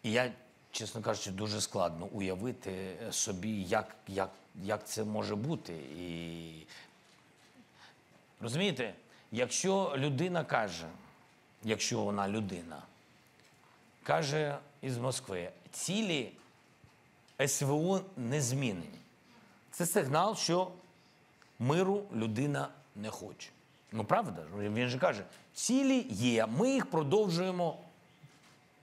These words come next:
йти до них. Миру не хоче. Давайте уявимо собі, що буде, якщо частина України буде в нато.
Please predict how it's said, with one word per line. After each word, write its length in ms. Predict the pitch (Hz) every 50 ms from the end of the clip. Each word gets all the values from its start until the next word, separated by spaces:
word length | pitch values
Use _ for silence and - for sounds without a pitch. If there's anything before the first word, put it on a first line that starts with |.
| - - -
йти 300 | 170 139 - - 120 101
до 160 | 85 92 90
них. 260 | 85 78 76 - - - - - - - - - - - - -
Миру 360 | 98 107 123 147 180 196 202
не 100 | 180 170
хоче. 440 | 147 - 104 92 90 - - - - - - - - _ -
Давайте 300 | 107 127 165 202 165 220
уявимо 840 | 214 165 143 139 139 165 185 180 185 180 165 156 147 135 127 127 - -
собі, 480 | - - 139 117 104 107 131 147 156
що 500 | 139 - - - - - - 143 147 156
буде, 360 | 143 117 110 127 139 143 156 135
якщо 380 | 123 120 113 - - 143 131
частина 520 | - - 143 123 - - - 151 135 127 120
України 520 | 117 104 117 113 117 131 151 151 131 113
буде 420 | 101 98 110 123 120 123 120 113 - - - - - -
в 160 | - 107 107 107
нато. 300 | 101 82 - - -